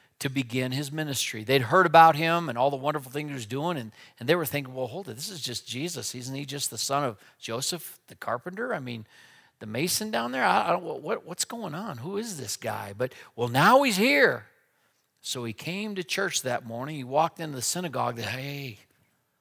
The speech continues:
let's have Jesus read." So they hand him the scrolls, and he opens up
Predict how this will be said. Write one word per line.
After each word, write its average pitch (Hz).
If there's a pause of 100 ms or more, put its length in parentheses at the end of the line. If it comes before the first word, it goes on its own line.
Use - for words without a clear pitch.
(120)
let's -
have -
Jesus 147
read." 110 (260)
So -
they 110
hand 131
him 180
the 165
scrolls, 120
and 113
he 110
opens 135
up 123